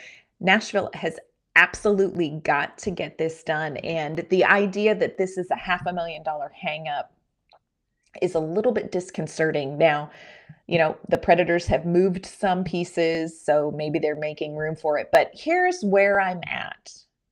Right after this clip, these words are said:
when it comes to Filip Forsberg's contract. David Poile, give the man what he's asking for. If it's true that Forsberg's number is in the high eight million dollar range,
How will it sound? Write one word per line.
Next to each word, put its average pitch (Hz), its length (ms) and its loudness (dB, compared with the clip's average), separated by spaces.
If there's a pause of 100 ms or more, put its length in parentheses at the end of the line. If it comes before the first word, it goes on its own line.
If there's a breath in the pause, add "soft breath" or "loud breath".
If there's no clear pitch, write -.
(300)
when 170 140 -4
it 147 120 -8
comes 156 300 -6
to 160 100 -4
Filip 151 360 -6
Forsberg's 135 480 -8
contract. - 640 -10 (380 loud breath)
David 247 380 4
Poile, 180 580 2 (400)
give 349 260 4
the 392 160 2
man 175 560 -2
what 160 320 4
he's 180 320 -6
asking - 440 -8
for. - 400 -10 (260)
If - 200 6
it's 339 200 -4
true 247 340 2
that 226 160 -2
Forsberg's 196 840 -2
number 151 600 -4
is 160 140 -4
in 151 80 -6
the 151 80 -6
high 160 420 -2 (100)
eight 165 220 0
million 165 340 -4
dollar 147 320 0
range, 147 440 -10